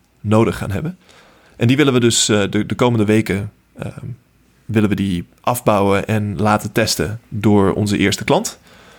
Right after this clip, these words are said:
En gewoon een paar dagen, een paar lenzen scannen, kijken hoe, eh, hoe hun technici het gebruiken. En dan, eh,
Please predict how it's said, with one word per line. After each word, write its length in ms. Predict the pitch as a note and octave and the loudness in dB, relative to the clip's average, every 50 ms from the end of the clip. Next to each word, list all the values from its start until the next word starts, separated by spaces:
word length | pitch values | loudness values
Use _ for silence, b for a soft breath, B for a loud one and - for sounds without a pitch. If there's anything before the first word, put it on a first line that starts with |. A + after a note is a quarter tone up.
| b b b b b b b | b b b b b b b
En 200 | - G2+ A2 G2 | -4 -2 0 0
gewoon 200 | - - G#2+ - | -2 -2 -4 -4
een 80 | F#2+ F#2 | -6 -4
paar 180 | - F#2 F#2 | -4 -4 -4
dagen, 540 | F#2 F2+ F2+ F2+ - - - D2+ D2+ D2+ - | -2 -2 -2 -2 -2 0 -2 -2 -2 -4 -6
een 260 | - - _ - - - - | -8 -12 _ -20 -12 -6 -2
paar 300 | F#2 G2 G#2+ G#2+ G#2+ A2 | 0 2 2 0 0 0
lenzen 300 | A2 G#2+ G2+ G#2 G#2+ A2 | 0 2 2 2 0 -2
scannen, 440 | - - G#2 F#2+ G2+ G2 G2+ F#2 - | -2 -2 -2 -2 -2 0 -2 -2 -2
kijken 320 | - - F#2+ G#2+ - G#2+ G2+ | 0 0 0 0 2 2 2
hoe, 380 | G#2 G#2+ G#2+ G2+ G2+ G2+ F#2+ | 2 4 4 4 4 2 2
eh, 80 | F2+ G2+ G#2+ - - | 0 -2 -4 -6 -2
hoe 240 | - A2+ A2 G#2 | 0 2 2 4
hun 140 | F#2+ G#2+ G2+ | 4 2 2
technici 400 | - G2 G#2 - A2+ G#2+ - G#2 | 0 -2 -2 -2 -4 -2 -2 0
het 120 | G2+ - - | -2 -2 -2
gebruiken. 420 | A2 G#2+ A2 A#2 B2+ B2 D#3 D3+ - b b b b b b b b b b b b b b b b b b | -2 0 0 0 0 0 -4 -8 -10 b b b b b b b b b b b b b b b b b b
En 160 | - A#2 A#2 | 0 2 2
dan, 360 | A#2 A2+ A2+ A2+ A2+ A2 A2 | 4 4 2 2 0 0 0
eh, 260 | G#2+ G#2 G#2+ G2+ G#2 | 2 2 2 2 0